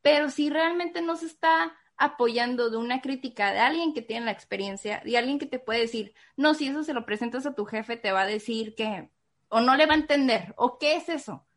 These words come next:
¿no? Era decir, "Bueno, ok, esta es mi práctica, mi profe es mi práctica, va a ser mi jefe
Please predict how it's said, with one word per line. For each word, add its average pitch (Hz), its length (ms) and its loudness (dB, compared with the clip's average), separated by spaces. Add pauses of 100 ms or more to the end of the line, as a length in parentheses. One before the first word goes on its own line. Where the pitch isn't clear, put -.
(120)
¿no? 226 340 -6 (440)
Era 254 200 4
decir, 285 520 -2
"Bueno, 339 280 2
ok, 294 120 -4 (180)
esta 254 200 -6
es - 60 -8
mi 339 140 2
práctica, 311 680 2
mi 254 160 6
profe 285 360 2
es 392 100 -4
mi 381 120 -4
práctica, 262 600 2
va 208 100 4
a 240 60 4
ser 349 180 -2
mi 339 160 0
jefe 320 380 0